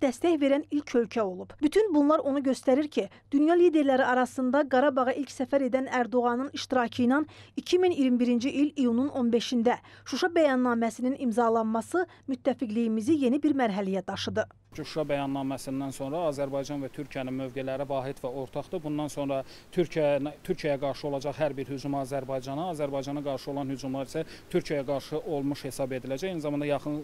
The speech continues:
Speaker 2: zamanlarda Şuşa şəhərində, e, Türkiyənin baş konsulluğu açılacaq ki, bunun da bizim üçün, e, özəlliklə iki ölkənin siyasi əlaqələri üçün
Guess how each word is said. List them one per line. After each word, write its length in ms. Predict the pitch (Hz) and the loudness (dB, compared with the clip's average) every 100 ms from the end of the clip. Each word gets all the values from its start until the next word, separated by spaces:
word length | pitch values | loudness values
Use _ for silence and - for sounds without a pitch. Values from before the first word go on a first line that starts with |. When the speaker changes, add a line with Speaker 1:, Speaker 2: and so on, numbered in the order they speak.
| 147 | -6
Speaker 2:
zamanlarda 560 | 139 135 131 127 143 147 - - | -4 -4 -4 -4 -4 -4 -6 -18
Şuşa 220 | - 170 147 | -6 -4 0
şəhərində, 500 | 147 139 135 131 151 160 - - | 0 0 -2 -2 -2 -4 -10 -10
e, 120 | 139 135 - | -4 -4 -4
Türkiyənin 380 | 151 156 139 139 | -8 -6 -4 -2
baş 180 | 143 - | -4 -4
konsulluğu 460 | 143 135 127 123 | -8 -6 -8 -6
açılacaq 500 | 131 - 131 131 139 | -8 -6 -8 -6 -6
ki, 140 | - 151 | -6 -6
bunun 260 | 151 151 147 | -4 -4 -4
da 120 | 156 | -6
bizim 240 | 135 147 | -6 -8
üçün, 340 | 135 151 156 160 | -6 -6 -6 -8
e, 140 | 143 135 | -8 -8
özəlliklə 400 | 131 147 147 139 | -6 -6 -6 -8
iki 120 | - 147 | -6 -6
ölkənin 240 | 139 139 | -6 -8
siyasi 320 | - 135 - | -6 -6 -6
əlaqələri 540 | 139 135 135 131 135 131 | -6 -4 -6 -6 -8 -8
üçün 180 | 135 | -10